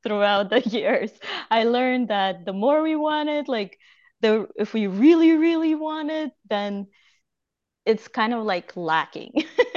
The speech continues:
It's projecting lack. So it has to be, like, care, but not too much. And that's when,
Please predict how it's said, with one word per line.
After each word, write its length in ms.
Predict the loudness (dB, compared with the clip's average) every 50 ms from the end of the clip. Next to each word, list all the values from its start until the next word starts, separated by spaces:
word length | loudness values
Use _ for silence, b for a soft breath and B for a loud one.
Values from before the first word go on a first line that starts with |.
| -14 _ _ _
It's 160 | -4 -4 -4
projecting 640 | -2 0 2 2 2 2 2 0 0 -2 -6 -6 -6
lack. 420 | -4 -4 -4 -2 -4 -4 -8 -8
So 180 | -4 -2 -2 -2
it 80 | 0
has 240 | 0 -2 -2 -2 -2
to 100 | -6 -6
be, 160 | -4 -4 -4
like, 320 | -2 0 0 -2 -2 -4 B B B B B B _
care, 400 | -2 2 4 6 6 6 4 2
but 240 | 0 -2 -6 -6 -4
not 260 | -6 -4 -4 -4 -6
too 160 | -6 -6 -4
much. 600 | -2 -2 -2 -2 -2 -4 -6 -12 _ -20 -20 -20 B B B B B B B
And 160 | -4 -2 0
that's 260 | 2 0 0 0 -2 -6
when, 440 | -6 -4 -4 -6 -8 -10 -12 -12